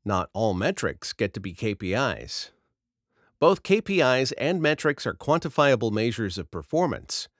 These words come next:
but K P Is are set apart by their importance to gauging the attainment of business goals. Setting business goals and tying them to metrics is key to measuring your progress and improving the processes in question.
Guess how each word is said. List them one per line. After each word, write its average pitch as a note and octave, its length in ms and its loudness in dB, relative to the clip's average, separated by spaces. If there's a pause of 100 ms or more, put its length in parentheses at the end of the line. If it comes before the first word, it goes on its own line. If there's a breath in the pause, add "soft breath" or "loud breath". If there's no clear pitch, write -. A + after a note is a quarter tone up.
(320)
but G2+ 180 -2
K F#3+ 180 2
P D#3+ 200 -2
Is F3 320 2
are A#2+ 80 0
set G2 240 0
apart D2+ 420 -8
by A2 140 0
their A2+ 180 0
importance C#3 580 0
to A#2+ 100 -4
gauging D3 420 -2
the A#2 140 -2
attainment C#3+ 480 0
of G2 160 -2
business G#2 340 -4
goals. - 720 -4 (1000)
Setting G3+ 420 6
business G#2+ 400 0
goals D#2+ 420 -6
and G#2 160 -2
tying F3+ 340 0
them A#2+ 180 0
to A2 80 -6
metrics F2+ 500 -6
is G#2+ 160 -6
key F#3 280 -4
to - 100 -4
measuring A#2+ 420 2
your E2+ 140 -2
progress D3+ 680 2 (320)
and F#3 200 2
improving E3 500 2
the F2 100 -4
processes C3+ 640 2
in F2 120 -2
question. A#2+ 640 -4